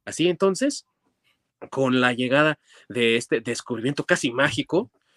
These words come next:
así al estilo Indiana Jones, ¿no? O sea, <laughs> limpiando la tierra, güey, una, un objeto de hace miles de años, ¿no? Y, pues, sale ahí una de las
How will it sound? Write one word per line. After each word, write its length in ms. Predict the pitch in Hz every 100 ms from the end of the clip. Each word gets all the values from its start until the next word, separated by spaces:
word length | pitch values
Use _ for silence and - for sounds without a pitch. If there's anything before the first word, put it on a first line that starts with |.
| _ -
así 180 | 113 156
al 80 |
estilo 220 | 156 151 151
Indiana 280 | 135 147 135
Jones, 240 | 143 156
¿no? 160 | 160 233
O 60 |
sea, 180 | 202 147
<laughs> 40 | 202
limpiando 500 | 143 123 - 185 175
la 120 | 123
tierra, 240 | 147 185 - - -
güey, 460 | - 262 294 220 - - -
una, 240 | 269 254 - 165 160
un 160 | 220 269
objeto 360 | 190 - 247
de 80 | 175
hace 140 | 202 165
miles 260 | 214 135
de 100 | 117
años, 240 | 131 143 104
¿no? 100 | 147
Y, 40 |
pues, 260 | - - 117
sale 180 | 143 135
ahí 80 |
una 160 | 139 135
de 80 | 110
las 240 | 104 -